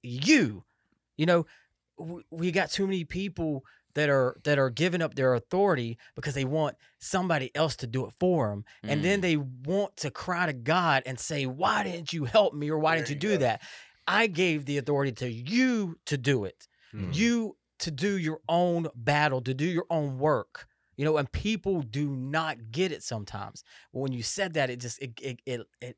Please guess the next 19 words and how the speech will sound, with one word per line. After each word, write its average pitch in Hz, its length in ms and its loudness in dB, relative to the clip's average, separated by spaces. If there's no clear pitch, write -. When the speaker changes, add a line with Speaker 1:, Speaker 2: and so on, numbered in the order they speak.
Speaker 1:
lit 143 140 -4
a 117 60 -4
fire 190 400 2
in 143 140 0
me. 135 100 -2
Like, 120 280 0
that's 196 300 0
one 175 180 0
thing 170 140 -2
people 143 240 -6
need 131 120 -4
to 113 60 -8
hear 135 400 -4
is 147 260 0
you 127 800 2
were 143 180 2
born 175 460 4
for 117 200 -6
this. - 420 -12